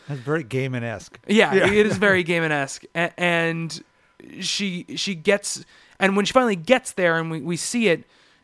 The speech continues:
Speaker 2: you know, her taking in what looks like normal New York to her is this amazing marvel, you know, and she sees some of our heroes flying around, and it's, it, it's, it was a, an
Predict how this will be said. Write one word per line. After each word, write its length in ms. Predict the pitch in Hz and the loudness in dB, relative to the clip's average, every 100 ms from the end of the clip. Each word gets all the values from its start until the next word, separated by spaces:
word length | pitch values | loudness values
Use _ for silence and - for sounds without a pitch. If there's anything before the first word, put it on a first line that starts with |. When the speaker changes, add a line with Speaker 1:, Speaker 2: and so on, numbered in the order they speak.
| _ | _
Speaker 2:
you 100 | 196 | 0
know, 220 | 175 165 - _ _ | 0 -2 -8 _ _
her 240 | - 202 220 | -6 -2 -2
taking 460 | - 214 214 190 | -2 -4 -4 -2
in 440 | 190 202 190 165 151 _ _ | 0 0 0 -4 -8 _ _
what 240 | 160 170 180 | -4 -4 0
looks 220 | 185 - | -2 0
like 160 | 175 | -2
normal 280 | 170 185 185 | 2 0 2
New 100 | 175 | -2
York 480 | 170 170 180 165 - _ _ _ | 0 2 2 2 -4 _ _ _
to 80 | 196 | -2
her 120 | 196 | 0
is 100 | 170 | 0
this 180 | 175 151 - | -4 -6 -4
amazing 640 | 160 175 175 185 180 170 | -2 0 0 0 -4 -4
marvel, 520 | 165 165 170 156 147 | 0 4 4 2 0
you 80 | 147 | 0
know, 180 | 147 147 | 0 0
and 120 | 147 - - - | -2 -6 -16 -14
she 140 | - 180 | -8 -6
sees 240 | 208 196 | -4 -4
some 120 | 196 | -2
of 220 | 185 165 160 | -2 -2 -2
our 180 | 165 170 | 2 2
heroes 520 | 170 - 190 165 160 - | 2 -2 2 2 0 -2
flying 400 | 175 160 165 160 | -2 0 0 -2
around, 480 | 156 156 160 156 | 0 2 0 0
and 100 | 151 | -2
it's, 240 | 147 - - _ _ _ _ _ _ | -4 -6 -12 _ _ _ _ _ _
it, 180 | 165 - - | -6 -4 -2
it's, 400 | 214 175 - - | -4 -4 -8 -6
it 60 | 233 | -2
was 180 | 247 247 | -2 0
a, 80 | 262 | 0
an 260 | 190 175 | -2 -10